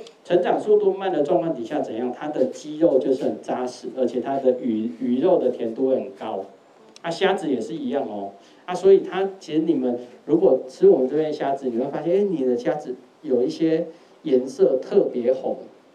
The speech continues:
不是我们加染料，是它本身养的环境会渗透压的关系，所以它的虾子的那个虾红素的沉淀，其实它的那个含量比较高，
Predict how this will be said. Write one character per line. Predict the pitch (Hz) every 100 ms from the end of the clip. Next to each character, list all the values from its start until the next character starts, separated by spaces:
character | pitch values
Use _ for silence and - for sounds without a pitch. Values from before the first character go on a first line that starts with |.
| _ -
不 | 147
是 | 139
我 | 131
们 | 120 117
加 | 147 143
染 | 123 - 110
料， | 131 - - - -
是 | 165
它 | 160 156
本 | 160 131 110
身 | - 147 156
养 | 120
的 | 113 117
环 | 120 123
境 | 135
会 | 139
渗 | 160 135
透 | 135 131
压 | 127
的 | 117
关 | 123
系， | 127 131
所 | 135
以 | 127 117
它 | 135
的 | 127 123 110 - - _ -
虾 | - 160 160
子 | - - 127
的 | 120 135
那 |
个 | 139
虾 | 127 139
红 | 123 120
素 | - 147
的 | 120
沉 | - -
淀， | 147 131
其 | 117 117
实 | 117 -
它 | 135
的 | 135 127 120
那 | 127
个 | 117 110 107 - - _ _ -
含 | - 120 120
量 | 160 123 -
比 | 110
较 | - - -
高， | 120 113